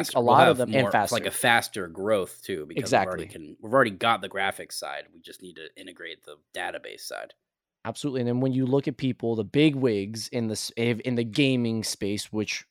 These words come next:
Speaker 2: the one that we always talk about is Epic Games, when they start getting interested in the blockchain and they start, "You know what? We're gonna build Fortnite on top of the blockchain. We're gonna build Fall Guys on top of the blockchain."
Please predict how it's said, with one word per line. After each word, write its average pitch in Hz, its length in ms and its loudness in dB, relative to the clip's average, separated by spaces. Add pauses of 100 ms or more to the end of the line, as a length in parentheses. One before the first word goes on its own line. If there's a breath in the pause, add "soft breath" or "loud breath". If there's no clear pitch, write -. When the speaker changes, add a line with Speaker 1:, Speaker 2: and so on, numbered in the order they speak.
(140)
Speaker 2:
the 120 80 -4
one 117 320 2
that 110 120 2
we 113 100 0
always 101 220 -2
talk 135 280 0
about 117 260 0
is 101 240 -6
Epic 107 320 -6
Games, 117 440 0
when 107 200 -4
they 131 160 2
start 131 260 0
getting 113 240 -2
interested 107 460 -4
in 95 80 -4
the 92 80 -6
blockchain 98 600 -2
and 98 140 -8
they 117 160 0
start, 131 340 -2
"You 117 120 -8
know 135 100 -2
what? 113 320 -2
We're 120 160 -4
gonna 131 160 -2
build 107 540 -2
Fortnite 107 560 -2
on 98 240 -8
top 113 320 2
of 101 40 -4
the 98 80 -4
blockchain. 95 520 -2
We're 120 100 -4
gonna 131 200 -4
build 113 540 0 (160)
Fall 123 220 6
Guys 101 400 -4
on 101 220 -12
top 120 280 0
of 101 60 -8
the 104 60 -4
blockchain." 98 500 -4